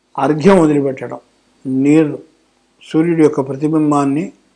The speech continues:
ఈ దోసెల నీళ్ళలో చూస్తూ ముం-, దీనికి ముందర ఆదిత్య హృదయం చదువుకుని ఆ తర్వాత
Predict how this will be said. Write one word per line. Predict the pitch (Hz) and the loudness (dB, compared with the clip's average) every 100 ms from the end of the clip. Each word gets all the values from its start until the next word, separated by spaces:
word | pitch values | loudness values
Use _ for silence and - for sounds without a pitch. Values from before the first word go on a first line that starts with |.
| _ - | _ -10
ఈ | 147 | -6
దోసెల | 135 139 151 165 | -4 -2 0 0
నీళ్ళలో | 156 143 143 139 135 | 0 0 0 -2 -4
చూస్తూ | 135 151 156 - 220 226 226 _ _ _ _ _ _ _ _ _ _ _ _ _ - | -6 -8 -8 0 0 0 -4 _ _ _ _ _ _ _ _ _ _ _ _ _ -8
ముం-, | 165 165 180 | -2 -2 -2
దీనికి | 156 175 175 | 0 2 2
ముందర | 156 156 170 160 139 135 - - | 0 2 2 2 0 -6 -14 -8
ఆదిత్య | 139 160 170 170 | -4 -4 -2 0
హృదయం | 151 151 143 139 | 2 2 0 -2
చదువుకుని | 135 139 165 170 226 | -6 -4 -4 -2 0
ఆ | 208 | 0
తర్వాత | 156 139 139 147 139 139 | -2 -4 -4 -4 -4 -8